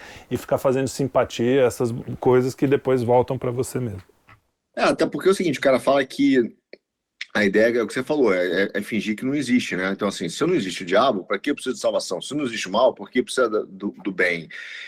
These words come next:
Speaker 2: Então, assim, é falar, cara, exi-, existe sim, e, e a bruxaria, assim como a magia, qual é, o que, que tem por trás disso? Cara, não é crendice desvarada, é uma tentativa do homem de, cara, manipular o,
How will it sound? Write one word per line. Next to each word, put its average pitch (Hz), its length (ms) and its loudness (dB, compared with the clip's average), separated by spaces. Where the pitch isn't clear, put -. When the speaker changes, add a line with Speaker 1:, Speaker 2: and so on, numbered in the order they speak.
Speaker 2:
Então, - 160 -2
assim, 147 160 0
é 104 80 4
falar, 190 320 -2
cara, 90 180 2
exi-, 101 320 0
existe 123 440 0
sim, 143 300 -2
e, 104 440 0
e 110 80 8
a 120 60 6
bruxaria, 120 680 2
assim 98 220 -6
como 113 140 -4
a 107 40 0
magia, 104 360 0
qual 160 180 2
é, - 20 0
o - 160 -12
que, - 120 -14
que 165 100 -6
tem 160 140 -2
por 147 200 -6
trás 117 300 4
disso? 90 400 -4
Cara, 120 200 4
não 107 140 2
é 127 600 2
crendice 113 580 -2
desvarada, 95 640 0
é 110 80 2
uma 139 180 -2
tentativa 127 600 -2
do 117 120 -2
homem 113 380 0
de, 104 120 -12
cara, 92 340 0
manipular 120 720 0
o, 113 380 0